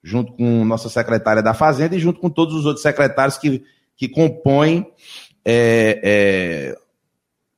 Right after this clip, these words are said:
o conselho nosso financeiro, que são as secretarias meio, enfim, esse é o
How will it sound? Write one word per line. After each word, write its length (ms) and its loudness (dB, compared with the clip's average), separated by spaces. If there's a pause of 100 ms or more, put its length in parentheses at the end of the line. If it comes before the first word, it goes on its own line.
(160)
o 80 -6
conselho 520 2
nosso 300 0
financeiro, 680 2
que 100 -10
são 140 -2
as 120 0
secretarias 640 0
meio, 440 2
enfim, 380 -4
esse 260 -8
é 60 -4
o 240 -8